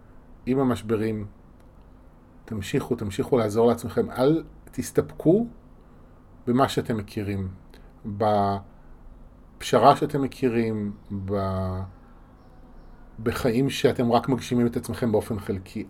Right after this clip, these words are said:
אל תסתפקו בזה. אפשר, אפשר להגיע ליותר מזה, אפשר לחיות יותר טוב מזה. זה אפשרי, אנחנו ראויים לכך, יש לנו את מה שצריך בשביל זה.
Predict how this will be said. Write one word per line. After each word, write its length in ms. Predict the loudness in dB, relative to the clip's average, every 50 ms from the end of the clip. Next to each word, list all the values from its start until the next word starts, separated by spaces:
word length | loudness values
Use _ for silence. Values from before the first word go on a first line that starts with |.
| -6 -2
אל 120 | 0 0
תסתפקו 520 | 0 -2 -4 -8 -8 -10 -10 -6 -2 0 2
בזה. 300 | 2 0 0 -2 -6 -10
אפשר, 680 | -10 -14 -10 -2 2 4 6 8 8 6 4 2 0 -4 -8 -18 -20 -20 -20 -20 -20 -20 -20 -20 -20 -16 -16
אפשר 300 | -14 -6 2 6 8 8
להגיע 540 | 10 8 6 4 0 -4 -2 2 4 4 4
ליותר 400 | 4 2 0 0 -2 -2 -2 -2
מזה, 360 | -2 -2 -2 0 0 0 0 -2 -6
אפשר 360 | -14 -18 -12 -4 -2 -2 -2 -2
לחיות 480 | -4 -6 -6 -6 -6 -6 -6 -8 -10
יותר 280 | -10 -8 -6 -6 -6 -6
טוב 300 | -6 -6 -8 -6 -6 -8
מזה. 200 | -12 -12 -14 -16 -18 -20 -20 -20 -20 -20 -20 -20 -20 -20 -20 -20 -20 -20 -20 -20 -20 -20 -20 -20 -20 -20 -20 -20 -20 -20 -20 -20 -20 -20 -20 -20 -20 -20 -20 -20 -20 -20 -20 -20 -20 -12 -8
זה 100 | -6 -6
אפשרי, 540 | -6 -6 -4 -4 -2 0 2 0 0 0 -2 -6
אנחנו 380 | -6 -6 -6 -6 -6 -6 -4
ראויים 320 | -2 -2 0 0 0 0 -2
לכך, 520 | -2 0 2 2 2 2 0 -12 -18 -20 -20 -20 -20 -20 -20 -14 -12
יש 180 | -10 -6 -4
לנו 220 | -2 0 0 0 0
את 100 | 0 0
מה 100 | -2 -2
שצריך 500 | -2 -4 -6 -2 -2 -2 -2 -2 -2 -4
בשביל 260 | -4 -4 -4 -6 -6
זה. 240 | -2 0 0 0